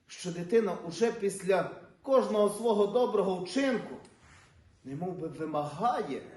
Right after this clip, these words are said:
від батьків, щоб вони її похвалили. Чекає, щоб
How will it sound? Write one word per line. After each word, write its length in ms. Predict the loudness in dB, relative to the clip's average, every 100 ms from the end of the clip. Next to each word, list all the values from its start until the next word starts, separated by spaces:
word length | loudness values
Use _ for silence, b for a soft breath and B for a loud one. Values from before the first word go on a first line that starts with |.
| -20 -20
від 320 | -10 -6 -6 -4
батьків, 440 | -6 -6 -8 -8 -10 -20 _ _ _ _ _ _ _
щоб 280 | -14 -8 -6
вони 360 | -4 -4 -4 -4
її 180 | -4
похвалили. 640 | -6 -10 -10 -8 -8 -8 -12 -20 _ _ _ _ _ _ _ _ _ _ _ _ _ _ _ _ _
Чекає, 400 | -10 0 6 6
щоб 240 | 6 2